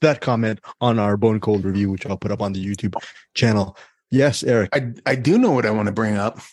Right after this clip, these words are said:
Speaker 1: Yes.
Speaker 2: Uh, you can go to find your film podcast dot com, and there's a new T-shirt design up there inspired by <laughs> Mi-, Miami, Miami Vice, and the name Cinematics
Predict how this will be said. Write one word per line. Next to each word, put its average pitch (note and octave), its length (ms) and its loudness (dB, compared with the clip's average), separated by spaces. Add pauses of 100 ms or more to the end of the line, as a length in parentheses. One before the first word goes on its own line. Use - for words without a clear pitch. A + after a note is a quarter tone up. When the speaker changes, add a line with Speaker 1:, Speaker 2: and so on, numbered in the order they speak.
(500)
Speaker 1:
Yes. B2+ 320 2
Speaker 2:
Uh, B2+ 40 2
you B2 80 2
can F3 140 6
go D3+ 100 6
to B2 180 4
find D3 300 0
your B2+ 80 0
film B2 260 0
podcast C3+ 540 0
dot A2 200 0
com, A#2+ 460 2 (480)
and A#2+ 140 2
there's A2 180 0
a A#2+ 60 2
new A#2 180 4
T-shirt C3 400 0
design A2+ 380 -2
up A2+ 160 -2
there A#2 360 2
inspired A2+ 500 0
by - 140 0 (160)
<laughs> - 140 -10
Mi-, E3+ 220 4 (120)
Miami, D3+ 380 2 (140)
Miami D#3+ 340 4
Vice, D3 440 0 (360)
and F#3+ 140 4
the F#3+ 60 4
name B2+ 280 2
Cinematics A#2+ 1040 -6